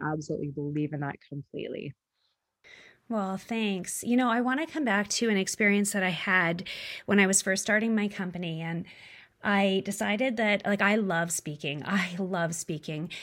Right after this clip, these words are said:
Speaker 2: And I feel like when I'm on a stage, you know, in person, and now just recently in a virtual stage, I feel so at home. Like, I just feel like it's, that's what I'm made to do. I love it when I get to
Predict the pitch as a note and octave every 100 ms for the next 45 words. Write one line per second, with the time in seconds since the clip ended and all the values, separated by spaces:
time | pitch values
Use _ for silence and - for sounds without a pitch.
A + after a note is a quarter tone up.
0 | - - - G3 F#3+ G3+ - - - G#3+
1 | G#3 - G#3+ A3 B3 B3+ B3 A3+ G3 F#3+
2 | E3+ G#3+ - - D#3+ D3+ F3+ - - -
3 | - - _ _ _ - G#3 F#3+ G3+ G3
4 | F3+ A3+ G3 - D#3 F#3 - F#3+ F#3+ G3
5 | F3 F#3 - F#3 F#3+ F#3+ F3+ F3 F3+ E3
6 | G3+ A3+ F3+ E3 - D3 C#3+ - - -
7 | - - - F#3+ F#3 A#3+ - A3+ A3 G3
8 | F#3+ - F3+ F3 E3 F3+ D3+ C#3 F#3+ F3
9 | F#3 F#3+ - F3+ E3 F3+ F#3 F3+ F3 E3+
10 | F#3+ F3 E3+ D#3 E3 D#3+ E3 C3+ D#3+ -
11 | _ _ _ _ _ - - F#3+ F3+ F#3+
12 | G#3 G3 F#3 F3+ F3 E3+ G#3 F#3+